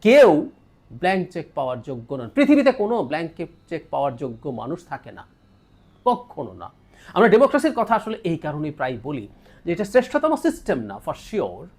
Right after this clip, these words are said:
কিন্তু এখানে মানুষ যখন আসে, ভুলভ্রান্তি যখন করতে থাকে, তখন নানান কিছু, বিরোধী দল আছে, মিডিয়া আছে, শোরগোল করতে থাকে। মানুষের হাতে এক ধরনের শক্তি থাকার কারণে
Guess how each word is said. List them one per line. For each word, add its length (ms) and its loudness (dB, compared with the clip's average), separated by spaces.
কিন্তু 480 -2
এখানে 520 -2
মানুষ 400 -2
যখন 260 -8
আসে, 500 -10
ভুলভ্রান্তি 500 -6
যখন 180 -12
করতে 300 -16
থাকে, 220 -18
তখন 180 -4
নানান 380 2
কিছু, 340 -6
বিরোধী 300 -4
দল 160 -2
আছে, 320 -8
মিডিয়া 440 -4
আছে, 280 -10
শোরগোল 420 -2
করতে 280 -10
থাকে। 280 -12
মানুষের 320 -12
হাতে 160 -10
এক 80 -10
ধরনের 260 -12
শক্তি 260 -12
থাকার 280 -8
কারণে 520 0